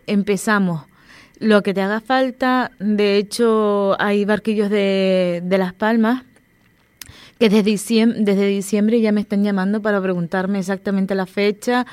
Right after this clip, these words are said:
eh, si lo vamos a celebrar, y como digo yo siempre, que sí,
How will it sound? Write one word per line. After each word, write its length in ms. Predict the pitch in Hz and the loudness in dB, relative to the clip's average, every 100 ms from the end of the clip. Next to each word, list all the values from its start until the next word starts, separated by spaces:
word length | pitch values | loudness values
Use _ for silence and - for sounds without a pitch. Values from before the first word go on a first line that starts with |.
| - - - - | -14 -20 -10 2
eh, 480 | 196 190 185 185 180 | 4 6 4 2 0
si 140 | 202 | 0
lo 100 | 185 | 2
vamos 220 | 180 196 | 2 0
a 60 | 196 | 0
celebrar, 460 | 202 196 196 214 226 | 0 0 2 2 0
y 80 | |
como 240 | 190 185 180 | -2 -4 -4
digo 180 | 185 185 | -2 -2
yo 160 | 190 | -4
siempre, 380 | 180 190 190 202 | -4 -6 -4 -4
que 100 | 185 | -4
sí, 320 | - 202 262 | -4 -4 -6